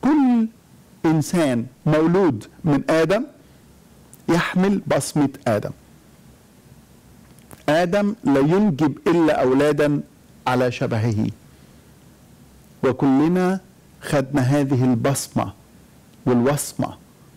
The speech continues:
الخطية. طب إيه؟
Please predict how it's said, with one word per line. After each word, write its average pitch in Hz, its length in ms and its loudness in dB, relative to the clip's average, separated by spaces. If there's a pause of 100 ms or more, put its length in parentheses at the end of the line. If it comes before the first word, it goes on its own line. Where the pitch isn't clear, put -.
(300)
الخطية. 113 600 -2 (2250)
طب 165 160 2
إيه؟ 269 240 2